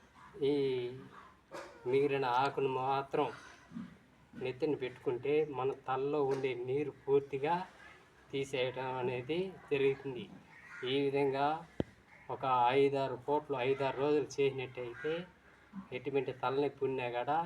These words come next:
వెంటనే నయం కావడం అనేది జరుగుతుంది. దీని పేరు నీరుగబ్బాకు. బాగా పరిశీలించండి. ఇది సర్వసాధారణంగా మేము ఉపయోగించే, మేము ఉపయోగించే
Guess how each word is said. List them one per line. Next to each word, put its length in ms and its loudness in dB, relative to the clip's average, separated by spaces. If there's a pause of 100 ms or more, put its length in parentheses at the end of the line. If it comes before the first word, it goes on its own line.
(140)
వెంటనే 360 0 (120)
నయం 340 4
కావడం 400 -2
అనేది 400 -4 (720)
జరుగుతుంది. 540 -2 (500)
దీని 320 -2
పేరు 280 -2 (380)
నీరుగబ్బాకు. 800 -4 (320)
బాగా 360 -2
పరిశీలించండి. 760 -6 (1160)
ఇది 160 -2 (160)
సర్వసాధారణంగా 800 -2
మేము 220 -2
ఉపయోగించే, 540 -4 (440)
మేము 240 -2
ఉపయోగించే 520 -4